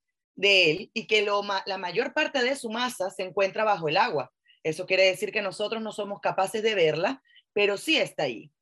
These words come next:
Entonces, con la violencia, así como lo decía Karen, ocurre algo similar. El golpe,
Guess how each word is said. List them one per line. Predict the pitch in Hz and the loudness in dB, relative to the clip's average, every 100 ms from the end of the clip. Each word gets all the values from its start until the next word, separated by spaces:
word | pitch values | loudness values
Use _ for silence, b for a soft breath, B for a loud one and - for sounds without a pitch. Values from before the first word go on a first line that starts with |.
| B B B | B B B
Entonces, | 202 202 208 208 | -6 -4 -4 -6
con | - 196 | -6 0
la | 202 | 2
violencia, | 202 202 294 311 - 185 | 2 0 0 -2 0 -2
así | 208 196 | -2 -8
como | 220 240 | -8 -6
lo | 262 | -2
decía | 208 196 - 175 196 | -2 -2 -2 -4 0
Karen, | 285 196 202 - | 0 0 -2 -6
ocurre | 226 - 320 240 196 | -8 -4 -2 2 2
algo | 185 180 185 | 2 0 -6
similar. | - 165 147 131 117 _ B B B | -8 -6 -2 -2 -6 _ B B B
El | 202 190 | 2 4
golpe, | 185 302 277 - 190 262 | 6 6 4 2 0 0